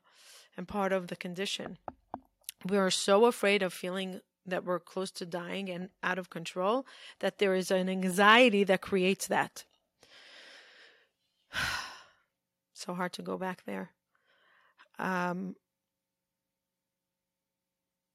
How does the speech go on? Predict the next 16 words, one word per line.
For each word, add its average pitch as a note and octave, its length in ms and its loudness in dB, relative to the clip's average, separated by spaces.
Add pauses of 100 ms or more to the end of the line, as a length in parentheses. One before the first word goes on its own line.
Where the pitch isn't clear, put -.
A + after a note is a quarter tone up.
(440)
we F#3+ 320 0
kept - 260 -4
on G3+ 100 0
calling F3+ 460 0
Hatzalah F3 720 -4 (520)
every F#3 200 -2
time F3+ 240 -4
I F3 60 -4
didn't F3 200 -6
feel F3 240 -4
well. F#3 300 -6 (640)
There F3+ 80 -4
was F3+ 200 -2
a F3+ 120 -6 (920)
special - 520 -2
soul F#3 500 2